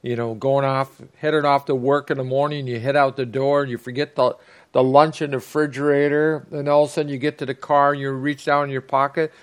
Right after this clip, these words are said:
you, all of a sudden you remember the keys are locked inside the house, you go, "Oh no, how am I gonna get inside the house?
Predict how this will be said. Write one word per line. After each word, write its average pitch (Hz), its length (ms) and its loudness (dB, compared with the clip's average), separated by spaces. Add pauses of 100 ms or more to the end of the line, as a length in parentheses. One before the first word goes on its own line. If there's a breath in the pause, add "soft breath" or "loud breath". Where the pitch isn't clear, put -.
(220 soft breath)
you, 135 200 0
all 139 180 4
of 143 40 0
a - 40 -14
sudden 147 260 0
you 139 100 -2
remember 143 480 0
the 139 80 -2
keys 156 400 -4
are 143 160 2
locked 143 300 4
inside 147 380 4
the 131 120 0
house, 151 380 2
you 131 80 -6
go, 135 180 -2
"Oh 156 200 2
no, 147 340 0
how 127 160 2
am 147 120 -2
I 143 60 -6
gonna 139 220 -4
get 147 160 0
inside 143 400 0
the 131 100 -2
house? 156 380 -2